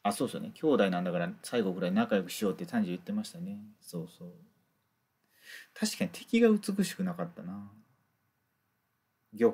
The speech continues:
子キモい。<laughs> 刀鍛冶そうですね。確かに。なんか、まあでもそういう風に、まああえて描いたんですかね、あれは。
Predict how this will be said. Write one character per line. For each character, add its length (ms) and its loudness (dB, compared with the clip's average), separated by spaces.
子 120 -12
キ 180 -2
モ 160 2
い。 80 2
<laughs> 80 0
刀 320 0
鍛 120 2
冶 40 0
そ 140 -2
う 20 -2
で 60 -4
す 20 -12
ね。 160 -4
確 240 -8
か 80 -2
に。 220 -8
な 160 -2
ん 100 2
か、 380 0
ま 80 0
あ 40 4
で 60 2
も 60 -2
そ 240 2
う 60 4
い 80 6
う 60 8
風 200 6
に、 260 2
ま 100 0
あ 40 4
あ 60 4
え 60 4
て 80 6
描 180 8
い 40 4
た 100 0
ん 20 -4
で 60 -6
す 60 -14
か 80 -6
ね、 100 0
あ 100 6
れ 80 0
は。 240 -6